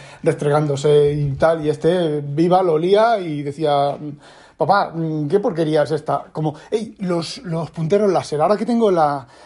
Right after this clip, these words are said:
la, la pistola esta de la temperatura, bueno, pues el puntero láser, tú apuntas el puntero láser al suelo, adelante del gato, el gato mira el puntero láser y luego te mira a ti y te dice, "Mm, ¿de qué vas?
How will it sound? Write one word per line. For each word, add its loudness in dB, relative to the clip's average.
la, -2
la -4
pistola 2
esta 0
de -2
la 0
temperatura, 0
bueno, 0
pues 0
el -4
puntero 2
láser, -2
tú 2
apuntas -2
el -6
puntero -4
láser -2
al -4
suelo, -2
adelante -2
del 0
gato, -2
el -6
gato 2
mira 2
el 2
puntero 0
láser 0
y -10
luego 2
te -2
mira 0
a 2
ti -4
y -4
te -6
dice, -2
"Mm, -8
¿de -4
qué 2
vas? -2